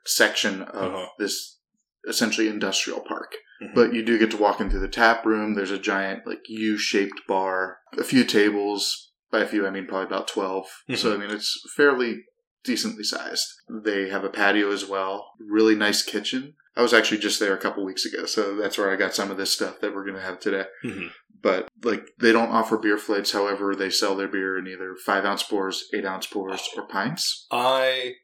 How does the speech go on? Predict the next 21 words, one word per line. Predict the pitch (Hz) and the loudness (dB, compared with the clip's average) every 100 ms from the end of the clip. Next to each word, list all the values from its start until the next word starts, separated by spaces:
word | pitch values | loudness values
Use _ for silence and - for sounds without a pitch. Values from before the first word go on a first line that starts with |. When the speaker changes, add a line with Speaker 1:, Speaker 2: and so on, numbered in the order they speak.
| _ | _
Speaker 2:
I | - | 0
love | 180 - - | 0 -4 -8
that. | 80 76 - - - - - _ _ - | -6 -6 -8 -14 -20 -20 -20 _ _ 4
I | 120 147 | 6 8
get | 151 - | 6 6
so, | - - 120 117 113 110 107 - | 8 8 8 4 2 0 -6 -4
well, | 135 147 135 | 6 10 10
no, | 98 76 - | 6 -2 0
I | |
won't | 123 104 | 2 2
say | - - | -2 -8
mad, | - - - - - - _ | -12 -16 -16 -20 -20 -20 _
but | - - 85 - - - - | 4 4 2 -2 -4 -8 -6
Speaker 1:
<laughs> | - | 2
Speaker 2:
it's, | 117 - - - - _ | 4 4 0 -2 -14 _
if, | 135 131 - - _ _ | 2 2 0 -14 _ _
if | 131 - | 0 2
you | 262 | 8
go | 143 | 8
somewhere | 180 185 156 143 131 123 113 | 10 8 6 6 6 6 0
and | 107 107 101 101 98 | -4 -4 -4 -6 -8